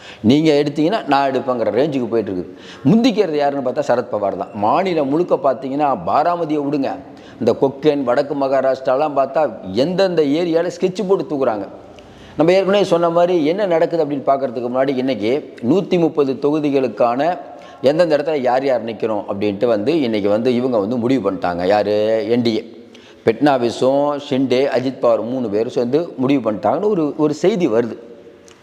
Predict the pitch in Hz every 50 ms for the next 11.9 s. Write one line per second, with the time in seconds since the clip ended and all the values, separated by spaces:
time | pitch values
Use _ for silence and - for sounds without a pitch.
0 | - - - - - - - - 180 214 165 170 147 143 135 107 101 - - -
1 | - - - - - - - - - - 131 160 202 233 202 226 214 180 - 190
2 | 208 202 180 220 226 - 131 - 185 175 202 180 156 202 190 170 160 156 156 151
3 | 170 185 214 208 202 160 139 - - 190 - 190 175 160 170 147 - - 147 131
4 | 120 139 135 127 127 175 - - 156 156 165 165 156 143 127 110 101 - 95 90
5 | 82 - - 135 151 180 185 180 180 180 196 175 185 180 180 196 190 160 147 -
6 | - 165 170 151 123 113 110 101 95 - - - - - - - - - - -
7 | - - - - - - 120 143 147 160 170 170 151 143 139 139 143 160 175 165
8 | 139 127 123 117 110 104 113 120 143 156 180 175 175 170 170 170 156 147 147 143
9 | 139 147 135 120 143 123 117 - - 175 196 196 185 165 143 131 147 139 131 123
10 | - 127 120 - - 185 170 170 135 131 117 117 123 139 147 143 143 165 175 175
11 | 175 175 170 180 170 175 180 170 160 160 165 151 156 139 113 104 92